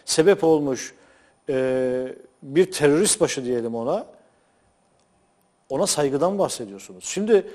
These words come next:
Şeyh Said'e saygıdan bahsetmekle Özgür Özel'in, e, Devlet Bahçeli'nin Abdullah Öcalan'ı meclise çağırıp konuşturma, e,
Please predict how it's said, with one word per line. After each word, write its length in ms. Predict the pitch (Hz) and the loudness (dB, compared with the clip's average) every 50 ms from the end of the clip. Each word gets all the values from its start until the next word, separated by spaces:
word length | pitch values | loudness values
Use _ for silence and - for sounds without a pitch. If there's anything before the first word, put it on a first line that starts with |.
| - - - _ _ _ | -20 -20 -20 _ _ _
Şeyh 380 | - - - - - 202 254 | -12 -8 -4 4 6 6 6
Said'e 400 | - - 208 190 185 175 185 185 | 8 6 4 4 4 4 2 0
saygıdan 600 | 151 - - 151 156 160 175 165 190 196 185 165 | 0 2 4 4 4 4 4 2 2 2 2 2
bahsetmekle 840 | 160 156 147 - - 170 - - 170 180 175 180 160 160 135 113 - - - - - _ _ _ _ _ _ _ _ _ _ _ _ _ - | 2 2 2 2 0 -2 -2 0 0 0 0 2 2 2 2 2 0 -8 -16 -20 -20 _ _ _ _ _ _ _ _ _ _ _ _ _ 0
Özgür 320 | - 147 143 139 139 156 156 | 2 2 2 2 2 4 4
Özel'in, 520 | 151 143 135 147 135 117 113 101 95 - - _ _ _ _ _ _ - | 4 4 4 4 2 2 0 -6 -8 -12 -20 _ _ _ _ _ _ -6
e, 60 | 127 120 120 120 120 120 120 120 117 110 | -2 0 2 2 2 2 0 -2 -2 2
Devlet 340 | 123 139 147 185 208 202 196 | 2 4 6 6 4 4 4
Bahçeli'nin 640 | 175 175 170 - - 180 175 180 180 185 180 175 160 | 4 2 2 2 -2 -2 -2 -2 -2 -2 -2 -4 -2
Abdullah 400 | - 160 156 - - 180 175 165 | -2 -2 -2 0 2 4 6 6
Öcalan'ı 480 | 160 165 160 165 175 170 165 165 160 156 | 6 4 6 4 4 6 6 4 2 2
meclise 400 | 143 147 151 147 165 165 - 175 | 2 2 2 0 0 -2 -4 -6
çağırıp 340 | - - 160 156 156 151 - | -4 -2 0 0 0 -2 -4
konuşturma, 1080 | - 151 156 165 151 - - - - - - _ - 170 160 147 156 175 170 165 - - - - _ _ _ _ _ _ _ _ - _ _ _ _ _ _ _ - | -4 -4 -4 -4 -6 -8 -10 -12 -14 -16 -20 _ -6 -4 -4 -2 0 0 0 0 -2 -4 -12 -20 _ _ _ _ _ _ _ _ -20 _ _ _ _ _ _ _ -8
e, 400 | - 123 120 120 117 120 120 - | -6 -6 -4 -4 -6 -6 -8 -10